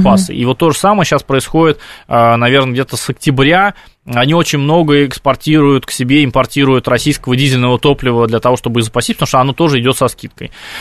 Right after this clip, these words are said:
Ну вот, э, поэтому вот у нас, э, происходит такой отток из России вот дизельного топлива в Европу.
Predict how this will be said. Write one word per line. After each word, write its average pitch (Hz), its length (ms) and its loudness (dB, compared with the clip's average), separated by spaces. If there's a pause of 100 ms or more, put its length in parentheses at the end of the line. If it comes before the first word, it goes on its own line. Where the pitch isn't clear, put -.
(160)
Ну 123 300 2
вот, 110 220 0
э, 117 1400 2
поэтому 147 400 0
вот 135 180 -2
у 143 60 0
нас, 143 320 0
э, 131 400 0
происходит 139 320 -2
такой - 220 0
отток 156 380 0
из 127 100 2
России 127 380 -2
вот 123 140 0
дизельного 120 380 0
топлива 123 400 -2
в 110 80 -2
Европу. 123 640 0